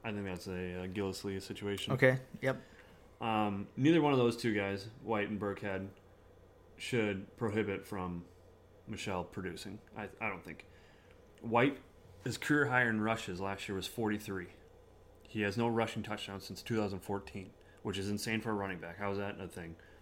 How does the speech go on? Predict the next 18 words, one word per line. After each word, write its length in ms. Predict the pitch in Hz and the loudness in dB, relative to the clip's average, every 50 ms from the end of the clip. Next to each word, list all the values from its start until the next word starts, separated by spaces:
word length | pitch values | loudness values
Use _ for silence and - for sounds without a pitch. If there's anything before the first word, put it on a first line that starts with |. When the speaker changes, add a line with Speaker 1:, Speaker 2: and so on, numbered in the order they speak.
| - - - - - - - - - - - - - - - - - - - - | -20 -20 -20 -20 -20 -20 -20 -20 -20 -20 -20 -20 -20 -20 -20 -20 -20 -14 -8 -4
Speaker 1:
And 80 | 117 | -2
then 80 | 107 101 | 0 4
Burkhead, 420 | 95 160 185 - - 120 104 101 101 - - - - - - - - - - - | 6 6 6 6 6 2 2 2 0 -4 -10 -20 -20 -18 -18 -20 -20 -20 -18 -14
he, 120 | - - - - | -14 -8 2 6
he 60 | 143 | 6
had 100 | 185 202 | 6 6
a 40 | - | 6
pretty 300 | - 196 170 139 113 - - - | 6 6 6 6 4 -2 -6 2
good 260 | - 127 127 127 113 - - | 4 6 6 6 4 -2 -2
year 160 | 110 123 143 | 0 2 2
last 260 | 123 98 92 - - - | 2 2 0 -2 -4 -4
year, 120 | 104 98 | -4 -4
actually. 380 | 95 101 - - 101 98 110 113 - - - - | -4 -6 -6 -4 -2 -2 -2 -4 -6 -12 -12 -8
Uh, 40 | 104 | -4
I 180 | 101 98 95 95 | -4 -2 -2 -2
don't 120 | 98 98 98 | -4 -4 -4
know 140 | 95 95 | -4 -6
if 60 | 92 | -6